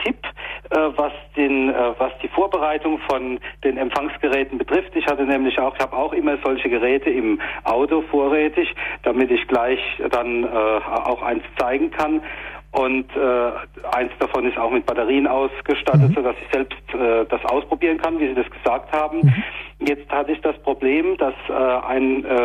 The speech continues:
Speaker 1: Hörer sich dann gemeldet hat und hat gesagt, also das Gerät funktioniert bei mir nicht. Und ich bin dann zwar nicht so weit weg, bin hingefahren und da hat sich also herausgestellt, der hatte beim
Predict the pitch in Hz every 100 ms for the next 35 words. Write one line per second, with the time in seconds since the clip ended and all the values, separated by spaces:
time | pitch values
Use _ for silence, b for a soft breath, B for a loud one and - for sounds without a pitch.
0 | 120 117 127 139 139 - - 135 123 117
1 | 143 156 143 147 131 127 - - 131 -
2 | 113 127 120 120 - 117 127 - 139 131
3 | 127 127 127 123 117 123 123 123 B B
4 | - 123 131 - - B B - - 117
5 | 117 - 143 127 120 110 - 117 120 -
6 | 117 113 - 156 165 - - 135 135 151
7 | 151 151 143 147 165 B B B B -
8 | 127 - 127 135 139 139 127 - 120 127
9 | 123 117 131 131 147 - 151 165 - 123
10 | 117 131 156 - 123 117 110